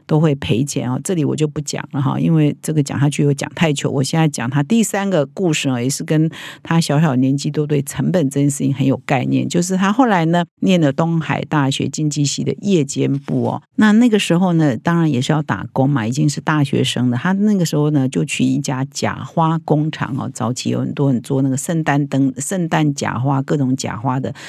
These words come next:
工厂去打工。那，那个工厂呢，就有十个不同的生产站啊，点啊，每，有十个站，那他是被分配到第三个站点去工作哦。那他那时候就注意到说，诶，他那个第三个站点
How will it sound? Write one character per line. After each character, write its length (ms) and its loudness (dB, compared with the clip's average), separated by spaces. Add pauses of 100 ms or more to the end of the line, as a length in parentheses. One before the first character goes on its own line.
(300)
工 200 4
厂 220 -4
去 140 -2
打 260 -4
工。 220 0 (320)
那， 140 4
那 100 6
个 100 6
工 260 2
厂 300 0
呢， 180 0
就 220 -2
有 120 2
十 380 0
个 240 0 (100)
不 100 -6
同 280 0
的 140 -2
生 320 0
产 340 -8 (200)
站 280 0 (140)
啊， 240 -2
点 260 -2
啊， 160 -8
每， 280 -2
有 120 -2
十 260 -2
个 120 2
站， 240 -2 (400)
那 140 0
他 200 0
是 140 -6
被 200 0
分 460 -2
配 220 0
到 220 -2
第 200 -2
三 300 -2
个 80 -2
站 360 -2
点 220 -10
去 160 -2
工 300 0
作 240 -2
哦。 160 -6 (160)
那 80 2
他 160 4
那 140 6
时 120 0
候 60 0
就 120 2
注 240 2
意 60 2
到 220 2
说， 160 -2
诶， 200 2
他 220 -4
那 120 2
个 120 2
第 180 -2
三 260 2
个 120 0
站 320 0
点 180 -4